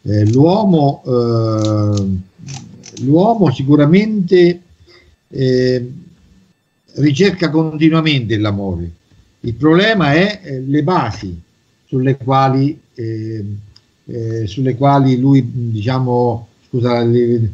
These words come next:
ba-, basa il suo amore. Il problema è che la ricerca è, è, è fondamentale, come diceva prima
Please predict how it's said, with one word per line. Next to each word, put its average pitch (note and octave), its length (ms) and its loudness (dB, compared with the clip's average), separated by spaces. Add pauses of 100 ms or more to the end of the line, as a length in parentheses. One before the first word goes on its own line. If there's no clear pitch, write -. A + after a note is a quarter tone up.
ba-, B2 340 -6
basa C#3 320 2
il B2+ 80 2
suo B2 220 -2
amore. G2 400 -2 (560)
Il A#2 200 -6
problema E3 560 2
è E3 180 0
che G#3 260 0
la D#3 120 2 (800)
ricerca F3+ 440 -2
è, F#3 260 0
è, E3+ 300 -6
è D3 160 -6
fondamentale, D#3+ 880 0 (340)
come D3 180 0
diceva C#3+ 360 4
prima C3+ 760 2